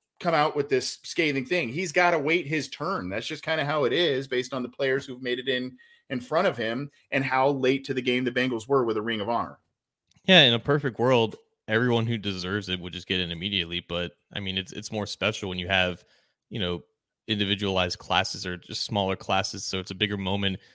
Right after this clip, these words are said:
Speaker 2: for those individuals to get in. When you have both, you know, uh, Willie Anderson and Isaac Curtis sharing the field on, like, a primetime game, it's really cool to have those special moments. I, I, I like the fact that they keep it kind of exclusive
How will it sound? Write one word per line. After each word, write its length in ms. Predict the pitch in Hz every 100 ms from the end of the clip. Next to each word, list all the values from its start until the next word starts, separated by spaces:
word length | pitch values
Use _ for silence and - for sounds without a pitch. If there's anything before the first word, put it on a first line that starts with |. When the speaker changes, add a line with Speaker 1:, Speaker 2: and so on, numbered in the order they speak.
| _
Speaker 2:
for 120 | - 110
those 200 | 101 101
individuals 600 | 92 92 101 95 95 -
to 100 | 98
get 140 | 90
in. 300 | 110 85 85
When 100 | 85
you 80 | 85
have 220 | 90 87
both, 340 | 92 90 - - _ _ _
you 80 | 98
know, 240 | 85 80 -
uh, 80 | 85
Willie 320 | 85 95 90
Anderson 560 | 92 92 - 90 85 - _ -
and 100 | 95
Isaac 240 | 98 92
Curtis 260 | - 104 92
sharing 340 | - 98 92
the 60 | 87
field 380 | - 110 98 85
on, 100 | 82
like, 140 | 87
a 40 | -
primetime 520 | 95 95 95 95 92
game, 180 | 113 87
it's 120 | -
really 180 | 98 92
cool 240 | - 127
to 100 | 85
have 300 | 90 95 90 _ - _
those 160 | 101 101
special 240 | 110 101
moments. 200 | 110 104
I, 140 | 110 113
I, 200 | 117 113 -
I 180 | 110 117
like 260 | 104 117 123
the 80 |
fact 320 | - 101 95 -
that 120 | 87
they 100 | 90
keep 240 | - 101
it 100 | 95
kind 160 | 98 92
of 60 |
exclusive 720 | 82 - - 101 - 98 87